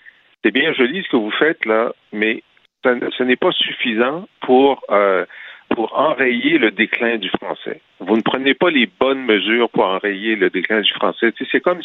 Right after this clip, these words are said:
si, euh, on sait que les, les, les, les, les fondations de ta maison sont en train de s'écrouler, mais tu, tu repeins les murs.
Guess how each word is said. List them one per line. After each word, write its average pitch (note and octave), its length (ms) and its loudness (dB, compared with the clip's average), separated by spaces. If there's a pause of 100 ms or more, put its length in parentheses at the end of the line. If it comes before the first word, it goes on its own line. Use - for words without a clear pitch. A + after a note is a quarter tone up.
si, E3+ 180 -2 (600)
euh, A2 340 0
on A#2 160 2
sait G3 200 -2
que - 120 0
les, B2+ 140 2
les, G#2 320 2
les, G#2 240 -2
les, F#2+ 460 2
les F2+ 180 2
fondations F3 540 0
de G3 40 -18
ta A#2+ 160 -2
maison A#2 600 0
sont - 240 -6
en G#2+ 100 2
train D3 180 -2
de D3 140 -10
s'écrouler, A2+ 540 -2 (800)
mais C#3+ 400 2 (340)
tu, A#2+ 320 4
tu - 200 2
repeins B2+ 480 0
les A2+ 160 -2
murs. A#2 420 -4